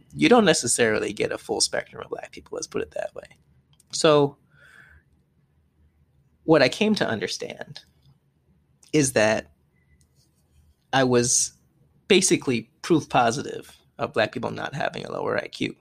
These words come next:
to these folks, right? I'm gonna back up and talk about why I Q is a problem in a second, but just within this paradigm, because I existed and because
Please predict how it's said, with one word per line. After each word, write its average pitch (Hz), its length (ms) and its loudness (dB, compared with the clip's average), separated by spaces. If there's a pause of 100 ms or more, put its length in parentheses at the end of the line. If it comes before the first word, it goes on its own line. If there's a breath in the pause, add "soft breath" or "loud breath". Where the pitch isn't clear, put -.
to 113 380 -6
these - 300 -6
folks, - 500 -12 (800 soft breath)
right? 113 340 -4 (360)
I'm - 320 -10 (640)
gonna 127 240 -2
back 175 520 -4
up 135 160 0
and 117 120 -6
talk 143 200 -4
about 113 220 -4
why 101 140 -4
I 123 100 -10
Q 120 200 -6
is 107 120 -6
a - 60 -14
problem 113 360 0
in - 80 -16
a - 60 -16
second, - 380 -12
but 123 180 -6
just - 280 -4
within 165 300 0
this 135 140 0
paradigm, - 520 -8 (480 loud breath)
because 175 360 2
I 147 140 2
existed 131 720 -6 (520)
and 120 140 -4
because 120 480 -6